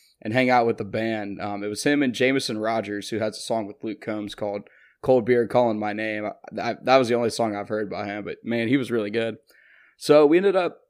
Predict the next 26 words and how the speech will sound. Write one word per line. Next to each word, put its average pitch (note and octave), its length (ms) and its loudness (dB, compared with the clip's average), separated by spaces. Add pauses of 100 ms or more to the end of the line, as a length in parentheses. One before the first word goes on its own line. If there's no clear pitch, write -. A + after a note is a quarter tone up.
(140)
going D3 220 6
over C#3 140 4
there. C3 380 8
We A#2 100 2
didn't C#3+ 120 6
have C#3+ 140 4
time C#3+ 180 6
for B2 80 -2
dinner, B2 300 0
so G#2+ 140 -8
we A#2 60 0
got B2 200 4
chicken D3 240 4
on B2+ 140 4
a A2 40 -4
stick, A#2+ 500 2
which A2 140 -8
is, A2 100 -6
like, A2+ 140 0
a A2 60 -4
famous, B2 560 -2 (760)
uh, A#2 300 6 (180)
<laughs> - 180 -12
kind D#3 200 10
of C3 100 2
a A2+ 380 -2